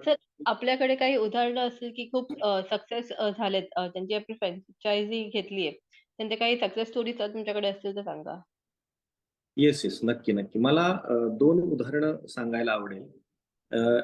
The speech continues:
Speaker 2: एक आहे, अ, छोटंसं गाव आहे, अ, सातारा जिल्ह्यामध्ये दहिवडी म्हणून, जे माण तालुक्यामध्ये येतं. साधारण पंचवीस हजार लोकसंख्येचं गाव असेल, तिथं आपलं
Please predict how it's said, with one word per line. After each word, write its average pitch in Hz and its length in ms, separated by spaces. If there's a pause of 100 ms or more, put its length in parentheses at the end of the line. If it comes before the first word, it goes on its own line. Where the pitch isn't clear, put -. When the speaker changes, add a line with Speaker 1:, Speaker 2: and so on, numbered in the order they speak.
Speaker 2:
एक 165 200
आहे, 170 420
अ, 117 280
छोटंसं 151 420
गाव 120 200
आहे, 101 220 (300)
अ, 98 160
सातारा 110 360
जिल्ह्यामध्ये 104 560
दहिवडी 117 560
म्हणून, 90 300 (640)
जे 127 340
माण 113 280
तालुक्यामध्ये 104 640
येतं. - 280
साधारण 139 460
पंचवीस 135 560 (140)
हजार 117 220
लोकसंख्येचं 113 680
गाव 101 220
असेल, 101 280 (420)
तिथं 151 220
आपलं 160 240